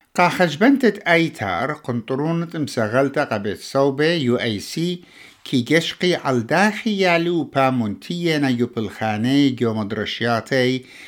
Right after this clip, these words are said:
قد ماطي الأيتار بدانت يير eleven و يير twelve. أتخمد ريباشوق إلى ميا قارتا بينا.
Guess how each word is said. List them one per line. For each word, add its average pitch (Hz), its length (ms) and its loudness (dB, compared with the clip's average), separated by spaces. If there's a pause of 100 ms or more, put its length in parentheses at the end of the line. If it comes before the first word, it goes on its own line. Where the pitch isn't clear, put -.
(160)
قد 135 220 0
ماطي 165 480 2
الأيتار 104 720 -4
بدانت 117 760 2
يير 113 560 2
eleven 123 520 -2
و 139 80 2
يير 123 240 0
twelve. 120 580 -2 (760)
أتخمد 143 460 0
ريباشوق 113 600 -2
إلى 110 220 -2
ميا 117 200 -2
قارتا 101 560 -6 (100)
بينا. 85 460 -4